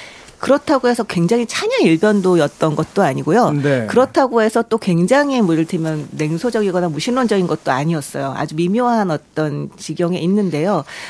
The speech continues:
Speaker 1: 아마 이 결말도 뭐, 신에 대해서 어떻게 생각하냐에 따라 다르게 받아들일 수 있을 거라고 생각해요. 신을 믿는 분들이라면 이게 굉장히 경건한 이제 마무리라고 생각하실 수 있을 것 같고요. 뭐.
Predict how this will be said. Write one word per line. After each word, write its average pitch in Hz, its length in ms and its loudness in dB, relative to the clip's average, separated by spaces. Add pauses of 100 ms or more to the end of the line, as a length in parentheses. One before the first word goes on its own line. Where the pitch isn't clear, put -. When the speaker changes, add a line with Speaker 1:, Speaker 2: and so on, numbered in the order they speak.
(180)
Speaker 1:
아마 262 420 4
이 208 240 0
결말도 175 1040 2
뭐, 151 80 0
신에 294 240 -2
대해서 247 320 0
어떻게 - 260 -4
생각하냐에 269 540 -2
따라 208 220 -2
다르게 214 360 -2
받아들일 202 480 -2
수 - 160 -8
있을 175 240 -4
거라고 196 320 -2
생각해요. 226 680 -4 (240)
신을 254 240 -4
믿는 208 400 2
분들이라면 175 640 0
이게 170 140 0
굉장히 180 480 0 (320)
경건한 185 880 2
이제 156 260 -2
마무리라고 170 560 2
생각하실 233 480 -2
수 - 260 -4
있을 165 360 -2
것 185 140 0
같고요. 147 640 -2 (600)
뭐. 151 100 -4